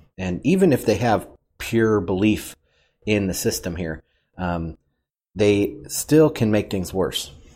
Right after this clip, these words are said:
And the way that's, this is happening, the way they're actually impairing liquidity more by stepping in and in, quote unquote injecting cash, is that they do so anonymously.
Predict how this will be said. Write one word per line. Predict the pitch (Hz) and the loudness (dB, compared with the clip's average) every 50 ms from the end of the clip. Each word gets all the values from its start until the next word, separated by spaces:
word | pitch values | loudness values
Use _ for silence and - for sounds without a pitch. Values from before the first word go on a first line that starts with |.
| - 92 | -14 -10
And | 101 98 98 95 95 92 92 | -6 -4 -4 -4 -6 -6 -8
the | 95 95 | -4 0
way | 104 120 135 | 0 2 4
that's, | 127 120 117 - - | 2 2 0 0 -4
this | 101 107 120 113 110 | -4 -4 -2 -2 -2
is | 101 - | -2 0
happening, | 107 90 85 - 95 95 95 | 0 0 0 0 -2 -2 0
the | 101 | 2
way | 113 131 139 | 4 4 4
they're | 120 107 - 90 | 4 4 4 2
actually | 113 - - - 104 95 - | 0 -2 -2 -4 -4 -2 -2
impairing | 92 92 - - - 107 107 104 101 92 85 78 - - - - | -4 -6 -6 -4 -2 -2 -2 0 -2 -2 -4 -6 -10 -16 -14 -14
liquidity | 95 - - - 98 90 87 85 85 80 - - _ _ _ _ - | -14 -6 -2 -2 -2 -2 -2 -4 -6 -8 -10 -14 _ _ _ _ -12
more | 87 90 113 139 123 80 67 85 - - _ _ | -4 0 0 2 2 0 -2 -4 -8 -12 _ _
by | - 82 | -10 -8
stepping | 82 - - 98 90 - 92 92 | -8 -6 -6 -6 -6 -4 -6 -6
in | 90 85 | -4 -4
and | 87 85 85 85 80 80 - - | -4 -6 -6 -8 -8 -12 -12 -12
in, | 95 - | -12 -12
quote | - - 107 95 90 | -4 -2 0 0 0
unquote | 87 - 107 98 - | -2 -2 -2 -2 -2
injecting | 92 95 90 - 95 90 80 - - 85 | -2 -6 -6 -4 -2 -4 -4 -4 -10 -12
cash, | - - 113 120 98 67 - - - - _ _ _ _ _ _ _ _ | -6 -4 -4 -4 -4 -6 -8 -10 -16 -20 _ _ _ _ _ _ _ _
is | 113 110 104 - | -4 -2 -2 0
that | 107 104 98 95 90 - - _ _ _ _ _ | 0 2 2 2 0 -2 -6 _ _ _ _ _
they | 104 110 110 104 | -2 0 0 2
do | 113 120 | 2 2
so | 113 - 123 107 101 | 2 4 4 4 4
anonymously. | 98 101 110 139 143 117 92 85 - - - 60 67 - | 4 4 2 2 2 2 0 -2 -4 -6 -6 -8 -10 -12